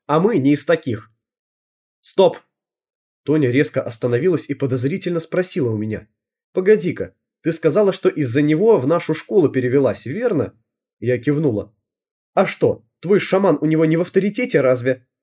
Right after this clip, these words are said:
Твой парень мог прихлопнуть его как букашку». «С шаманом я познакомилась благодаря царю»,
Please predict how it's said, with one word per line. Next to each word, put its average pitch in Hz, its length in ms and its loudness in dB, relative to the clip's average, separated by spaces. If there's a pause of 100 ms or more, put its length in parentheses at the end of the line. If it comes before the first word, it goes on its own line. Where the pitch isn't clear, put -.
(100)
Твой 160 240 2
парень 170 240 2
мог 170 200 -2
прихлопнуть 170 560 0
его 135 160 2
как 131 220 0
букашку». 135 640 0 (840)
«С - 140 -16
шаманом 165 520 0
я 127 120 0
познакомилась 147 680 0
благодаря 139 460 2
царю», 131 460 -4